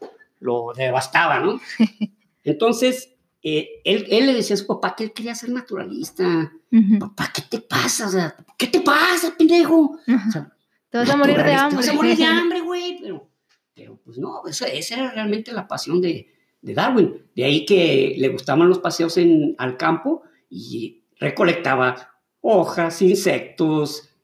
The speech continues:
Speaker 1: eh, animales, veía el comportamiento de los animales, escuchaba el trinar de los pájaros.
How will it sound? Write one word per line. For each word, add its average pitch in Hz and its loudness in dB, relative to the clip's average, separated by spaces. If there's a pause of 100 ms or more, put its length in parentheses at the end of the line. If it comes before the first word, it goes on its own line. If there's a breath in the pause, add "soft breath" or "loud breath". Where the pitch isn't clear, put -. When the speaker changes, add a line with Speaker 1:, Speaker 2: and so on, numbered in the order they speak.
(140)
Speaker 1:
eh, - -6
animales, 151 2
veía 139 -6
el 147 -8
comportamiento 143 -2
de 143 0
los 139 -4
animales, 127 -4 (160)
escuchaba 147 -4
el 143 -4
trinar 131 0
de 139 -2
los 131 0
pájaros. 127 -6